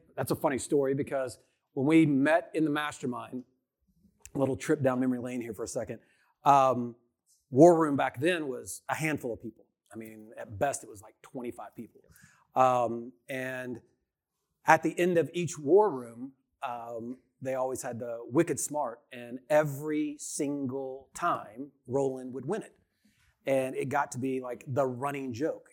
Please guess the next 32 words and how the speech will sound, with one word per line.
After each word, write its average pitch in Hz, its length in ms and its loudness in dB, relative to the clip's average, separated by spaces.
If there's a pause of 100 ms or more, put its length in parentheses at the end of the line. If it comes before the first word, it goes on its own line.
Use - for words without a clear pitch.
It's 110 100 -20
like, 120 260 -18
"How 120 220 -8
many 160 220 -2
laptops, 131 640 -10
how 117 140 -14
many 147 200 -6
iPads 127 640 -8
can 123 140 -16
you 107 100 -18 (120)
fucking 143 280 -8
get?" 127 240 -2
Okay, 113 200 -16
we 127 140 -6
get 139 180 2
it. - 140 -12
Like, 110 160 -14 (400)
you 123 80 -6
got 139 160 4
just 151 160 -6
a 139 40 -8
stack - 520 0
of 127 120 -6
boxes 156 400 -2
in 123 60 -10
here 127 160 -8
'cause 127 140 -10
you 131 80 -6
just 139 180 -6
keep 139 160 -6
winning. 151 320 -2 (640)
And, 143 440 2